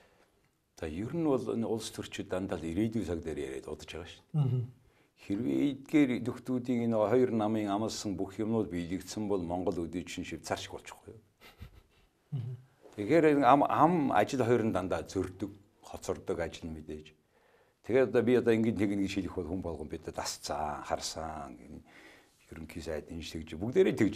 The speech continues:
Speaker 1: ярьдаг, тэгнэ, тэгнэ гэдэг. Ногоонцгой яаж гэдэг зарчим дээр дандаа зүр-, зарчмын зөрөө гардаг. Яагаад гэвэл төрийн компани гэ-, төрийн компани болгоод орно гэж ярьдаг. Тэгээд орох тусмаа л яагаад ч шин удирдлагууд нь, а,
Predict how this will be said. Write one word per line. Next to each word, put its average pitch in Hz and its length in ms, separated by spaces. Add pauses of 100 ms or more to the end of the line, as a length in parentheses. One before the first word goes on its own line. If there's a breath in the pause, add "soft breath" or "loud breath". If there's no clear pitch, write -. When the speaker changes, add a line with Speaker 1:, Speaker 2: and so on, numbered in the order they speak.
Speaker 1:
ярьдаг, - 240
тэгнэ, 87 240
тэгнэ 69 240
гэдэг. - 180 (1300)
Ногоонцгой 139 400
яаж 160 360
гэдэг 143 200
зарчим 117 320
дээр 107 280
дандаа 98 360
зүр-, 90 240 (480)
зарчмын 87 400
зөрөө 90 280
гардаг. 85 340 (580 soft breath)
Яагаад 143 260
гэвэл 139 180
төрийн 160 320
компани 139 440
гэ-, 117 160
төрийн 170 320
компани 139 400
болгоод 117 320
орно 101 240
гэж 85 160
ярьдаг. - 360
Тэгээд 123 220
орох 143 260
тусмаа 165 460
л - 60 (280 loud breath)
яагаад 113 380
ч - 180
шин 101 80
удирдлагууд 95 640
нь, 95 140 (320 loud breath)
а, 71 380